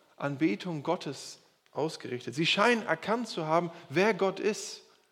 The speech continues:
und wie heilig er ist und bringen das mit ihrem ganzen Körper zum Ausdruck.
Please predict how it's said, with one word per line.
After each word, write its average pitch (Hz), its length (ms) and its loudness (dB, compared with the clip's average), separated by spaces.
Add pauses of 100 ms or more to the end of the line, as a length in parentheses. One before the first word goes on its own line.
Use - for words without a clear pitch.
(240)
und 180 240 -2
wie 151 100 0
heilig 185 680 2 (600)
er 143 240 4
ist 139 260 -4
und 127 100 -8
bringen 147 200 -2
das 160 180 0
mit 160 120 -6
ihrem 139 280 -4
ganzen 165 560 -2
Körper 151 380 -4
zum 127 200 -8
Ausdruck. - 560 -10